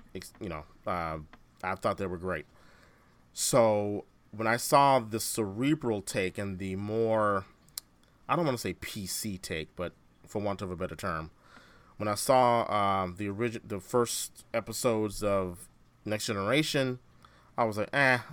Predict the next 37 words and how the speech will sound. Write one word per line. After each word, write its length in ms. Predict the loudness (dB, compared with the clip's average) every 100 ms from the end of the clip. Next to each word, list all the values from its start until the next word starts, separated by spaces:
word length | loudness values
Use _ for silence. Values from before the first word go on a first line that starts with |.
| -10
I'm 80 | -6
not 100 | -4
gonna 120 | -4
waste 260 | -6 -6 -8
my 80 | -8
time." 380 | -6 -6 -8 -12 -20 -20 -20 -20 -14 -6
And 120 | -6
again, 500 | -2 -2 -2 -6 -10
a, 60 | -12
a 40 |
friend 240 | -4 -2 -2
of 60 |
mine, 240 | -2 -2 -4
you 60 |
told 160 | -6 -6
me 60 | -4
to 60 |
watch 280 | -4 -4 -2
Best 220 | -4 -4
of 100 | -6
Both 180 | -6 -6
Worlds. 380 | 0 0 0 -2 -4
I 80 |
watched 340 | -2 2 0 2
that. 260 | 0 0 -2 -16 -20 -20 -20 -20 -10 -8
I 60 |
sat 340 | -2 2 2 2
there 120 | -2
transfixed, 960 | -2 -4 -4 -6 -8 -8 -6 -8 -10 -18 _ -20 _ -8
L-, 180 | -6 -2
just 240 | 0 4
like, 240 | 6 6 6
um, 400 | 4 4 2 -4 -18 -20 _ _ _ _
just 160 | 0 2
like 180 | 2 2
you 120 | -2
said, 340 | 2 2 2